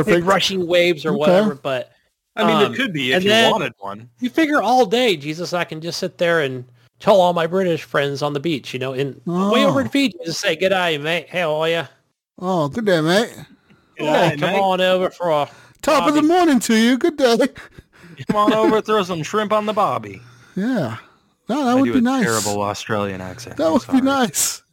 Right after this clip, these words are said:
Speaker 2: Good day, mate.
Speaker 3: <laughs> Good day, mate.
Speaker 2: Oh, man. You know what? Metaverse is the future, guys.
Speaker 1: Yeah.
Speaker 2: Yeah.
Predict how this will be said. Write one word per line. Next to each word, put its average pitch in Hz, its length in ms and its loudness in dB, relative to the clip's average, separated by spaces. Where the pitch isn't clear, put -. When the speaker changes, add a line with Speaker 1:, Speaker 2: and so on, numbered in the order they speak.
Speaker 2:
Good 277 100 -4
day, 196 200 0
mate. 196 360 0
Speaker 3:
<laughs> - 560 -20
Good 277 100 -8
day, 220 200 2
mate. 226 280 0
Speaker 2:
Oh, 185 260 2
man. 147 480 2
You 196 120 -4
know 214 100 0
what? 190 300 0
Metaverse 175 580 2
is 139 80 -10
the 123 80 -10
future, 151 320 -6
guys. 120 500 -6
Speaker 1:
Yeah. 131 120 -8
Speaker 2:
Yeah. 135 300 -6